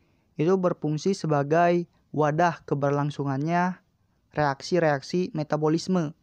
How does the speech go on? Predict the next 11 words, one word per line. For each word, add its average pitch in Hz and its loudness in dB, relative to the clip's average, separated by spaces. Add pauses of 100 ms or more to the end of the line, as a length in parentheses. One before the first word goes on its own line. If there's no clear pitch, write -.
(400)
Jadi, 170 2 (640)
peran 175 2
dari 156 0
sitoplasma 151 -4
ini 170 0
sangat 147 -2
penting 151 2
ya. 139 -2 (1080)
Selanjutnya 180 -2 (180)
adalah 156 0 (160)
klorosom. 151 0